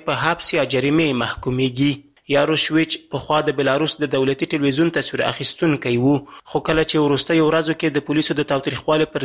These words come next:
ضد سلګونه کارګرو اعتصاب وکړ، دا هم له هغې ډلې یو و چې وروسته یې بیا دنده هم پرېښوده. د توقیف پر مهال د آزادي راډیو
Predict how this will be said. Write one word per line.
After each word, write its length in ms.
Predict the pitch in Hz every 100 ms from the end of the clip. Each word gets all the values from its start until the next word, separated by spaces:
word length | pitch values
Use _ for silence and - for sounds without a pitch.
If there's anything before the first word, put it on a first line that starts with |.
| 127
ضد 180 | 156 - -
سلګونه 400 | - 139 139 160 151
کارګرو 400 | 143 139 156 160
اعتصاب 500 | 135 135 - 165 170
وکړ، 280 | 165 170 170 165 - - _ 143
دا 100 | 156 139
هم 140 | 170 175
له 60 | 147
هغې 240 | 131 127 160 151
ډلې 220 | 160 131 123
یو 100 | 120
و 140 | 120
چې 160 | 123 -
وروسته 360 | 127 151 - 160
یې 180 | 156 147
بیا 120 | 127 123
دنده 320 | 147 151 135 135
هم 220 | 151 123
پرېښوده. 500 | 120 113 127 127 135 123 - _ - _ -
د 120 | 143
توقیف 340 | 135 127 156 - -
پر 120 | 143
مهال 260 | 135 135 147
د 120 | 143 131
آزادي 260 | 127 131
راډیو 240 | 156 147